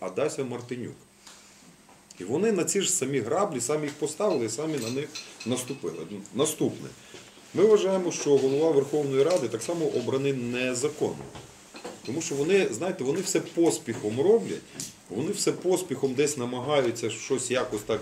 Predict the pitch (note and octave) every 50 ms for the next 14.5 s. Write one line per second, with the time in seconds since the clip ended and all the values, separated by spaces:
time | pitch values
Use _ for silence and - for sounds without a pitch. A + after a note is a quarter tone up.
0 | G2 G2 A#2 C3 C#3 G3 A#3 B3 A#3+ - - - - - - - - - - -
1 | G#2 B2 F3+ A3 G#3+ - F3+ C#3+ - F#3+ G#3 G#3 G3+ F#3 E3 D#3 D#3+ D3 - -
2 | - - F#3 G3 F#3 - - - D3+ D3 D3+ C#3 B2 A#2 E3+ F#3+ G3 G3 F3+ D3+
3 | - B2+ C#3 C#3+ D3 C#3 - D#3 C#3 C3+ F3+ G3+ F#3+ F3+ E3+ D#3 C#3 - C3 -
4 | C#3+ C#3 C3+ B2+ - - D#3 D3+ C3 B2 A#2+ A#2+ A#2 B2+ B2+ C3 A#2+ - - F2+
5 | D#2+ D#2 - - - - - F#3 A#3+ F#3+ E3+ D#3 B2+ - A2 G2+ D3 G#3 G#3 -
6 | D#3+ D#3 - E3 D#3+ C#3+ C#3 C3+ A#2+ A2+ G#2+ F2 D#2+ D2+ - - - - - -
7 | A3 - - A2+ A#2 - D#3 D3 B2 G#2+ F#2+ F#2 E2 D#2+ D#2 D2 - - - -
8 | - - - - - - C#3 C#3 C3+ G#3 A3 G#3 - - C#3 A#2+ A#2 A#2 D#3 D3+
9 | D3+ B2 G2+ F2 - F2+ F2+ F2+ A#2 D3 F3 G3 F#3+ D3 B2+ A2+ A2+ A2+ C#3 D3+
10 | A#2+ G2+ - - B2+ B2 A#2+ G2+ F2 - - - - - - - - - - -
11 | - A#3+ C4+ A#3+ G3 F#3+ D#3 - - - - - - - A2+ - D#3 - - -
12 | - C#3 D3+ E3 A3+ B3+ A3+ E3 C3+ A#2+ A#2+ C#3+ F3 G3+ G3 F#3 - - - -
13 | - C#3 D#3+ D#3 E3+ F#3+ G3 F#3+ F3 C3 G#2+ A2+ A2+ A2 C3 D3+ D3+ C3+ B2+ -
14 | - C3 B2+ B2 A#2+ A#2+ A2+ F#2 D#2 -